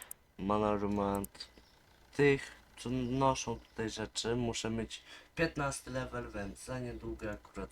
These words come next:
będę miał, dlatego co, no zobaczmy. Tutaj dostałem poradę, żeby zawsze na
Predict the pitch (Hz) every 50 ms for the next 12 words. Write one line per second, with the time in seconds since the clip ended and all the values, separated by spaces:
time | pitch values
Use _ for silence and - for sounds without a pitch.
0 | - 101 110 117 110 104 104 104 107 107 104 107 104 - - - - - - -
1 | - - - - - 98 101 - - 104 104 95 107 107 - - - 87 85 90
2 | 107 120 127 131 131 131 - - _ _ _ _ - - - 135 123 131 120 117
3 | - - - 101 95 90 85 - - - - - 117 - 127 120 113 110 - 110
4 | - - - 120 120 120 - - - - 101 110 123 123 110 101 95 95 - 101
5 | 95 - - 98 98 98 98 - - - - - - - - - _ _ - -
6 | 104 127 139 143 - 139 131 123 120 117 117